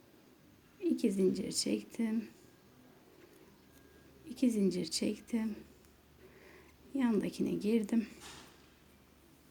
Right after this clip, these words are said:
İki zincir çektim. Son yanındakine de giriyorum. Şu şekilde. Bir, iki, üç, dört, beş tane zincir çektim.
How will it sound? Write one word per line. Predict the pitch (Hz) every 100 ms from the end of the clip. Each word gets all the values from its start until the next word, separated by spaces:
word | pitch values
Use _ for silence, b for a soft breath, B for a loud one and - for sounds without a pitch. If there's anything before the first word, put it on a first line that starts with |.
| - - -
İki | - -
zincir | 254 220 175 -
çektim. | - 233 233 247 240 - - - B B B B B B
Son | - - 330 262
yanındakine | 247 233 226 226 226 214 190
de | 170 156 - - -
giriyorum. | 262 262 262 254 247 247 254 - - - - b b b b b b -
Şu | - 247
şekilde. | 247 214 220 208 220 240 - - b b b - -
Bir, | 277 285 285
iki, | 302 240 - 226 208
üç, | 240 240 - -
dört, | 220 202 196 - -
beş | 233 285 -
tane | 311 294 294
zincir | 285 277 285
çektim. | - 247 - 220 220 254